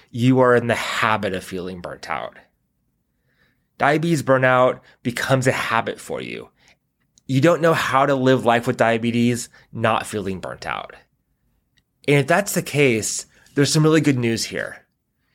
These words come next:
You can change your habit. And on this episode of the podcast, I want to talk about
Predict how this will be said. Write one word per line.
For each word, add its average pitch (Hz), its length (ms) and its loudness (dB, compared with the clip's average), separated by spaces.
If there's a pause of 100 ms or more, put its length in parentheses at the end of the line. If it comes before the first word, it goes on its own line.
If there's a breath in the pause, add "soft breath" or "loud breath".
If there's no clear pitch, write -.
You 135 160 0
can 170 180 2
change 147 440 2
your 110 100 2
habit. - 600 -8 (1040)
And 143 80 4
on 151 100 4
this 175 160 2
episode 143 300 0
of 120 80 0
the 123 60 0
podcast, 110 720 -2 (340 soft breath)
I 139 100 0
want 165 320 0
to - 60 -10
talk 123 180 0
about 120 480 2